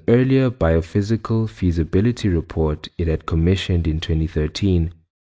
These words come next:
had reached the conclusion that only five comma zero eight hectares of this property were suitable for human settlement development," close quote.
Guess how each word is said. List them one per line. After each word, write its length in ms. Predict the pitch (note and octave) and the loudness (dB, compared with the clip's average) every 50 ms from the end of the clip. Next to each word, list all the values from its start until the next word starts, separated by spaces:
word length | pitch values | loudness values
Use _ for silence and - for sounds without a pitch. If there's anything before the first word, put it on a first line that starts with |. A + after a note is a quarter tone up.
| _ - | _ -2
had 220 | F2 E2+ D#2+ - | -2 -2 0 0
reached 300 | - G2+ B2+ C3 - - | 2 2 2 0 -2 -4
the 80 | - C#3+ | -4 -2
conclusion 760 | - D3 C#3+ B2+ - - G2 F#2 F2+ E2+ F2 E2 D#2+ D#2+ E2+ - _ _ - | 0 -2 -2 -2 -2 0 2 2 2 2 0 0 -2 -2 -4 -8 _ _ -8
that 200 | - D#2+ D#2+ D#2+ - - | -4 -4 -2 -2 -4 -2
only 400 | - A2 B2+ C#3 C3+ B2+ A2 F#2 | 0 0 2 2 2 2 0 0
five 500 | F2 - - - G#2 G2 G2 G2 F#2 - | -2 -2 -4 -2 0 2 2 0 -2 -4
comma 280 | - - F#2+ E2 D#2+ D#2 | -6 -6 -2 -2 -2 -2
zero 340 | D#2+ F2+ E2+ D#2+ D#2+ - - - | 0 0 0 0 0 -2 0 0
eight 260 | A2 B2 B2+ B2 - | 0 0 0 -2 -2
hectares 480 | F#2+ F2 F2+ E2+ - - - E2+ D#2+ D#2+ | -2 -2 -2 -2 -2 -2 -2 -2 0 0
of 160 | D#2+ D#2 D#2+ | -2 -4 0
this 180 | - G#2 A#2+ - | 0 0 0 -2
property 600 | - - F2+ D#2 - D#2 - - - D2+ D#2+ D2+ - _ _ _ _ _ _ - | -4 -4 -4 -4 -4 -6 -8 -6 -6 -6 -6 -6 -10 _ _ _ _ _ _ -2
were 120 | E2+ E2 | -2 -2
suitable 580 | - - - E2 D#2 - - D#2+ D#2+ D#2+ D#2 D2+ | -2 0 0 0 0 0 -2 -2 0 0 -2 -2
for 160 | - - D#2+ | -4 -4 -4
human 420 | D#2 - - E2 D#2 D#2 D#2 D2+ | -4 -4 -4 -4 -2 -2 -2 -4
settlement 760 | D#2+ - - D#2+ D2+ - - D#2 D#2 D2+ D2+ D#2+ - - - _ - | -4 -4 -6 -6 -6 -4 -4 -4 -2 -2 -4 -6 -8 -10 -16 _ -10
development," 680 | - D#2+ F2 F2+ G#2 A2+ G#2 - - D#2 E2 - - - _ _ _ _ _ _ _ _ _ _ | -6 -2 0 0 0 0 -2 -2 -4 -8 -8 -8 -10 -14 _ _ _ _ _ _ _ _ _ _
close 280 | - - - D#2 D#2 - | -10 -6 -4 -4 -4 -4
quote. 380 | - - G2+ F2+ D2 - - | -4 -2 0 0 -2 -2 -8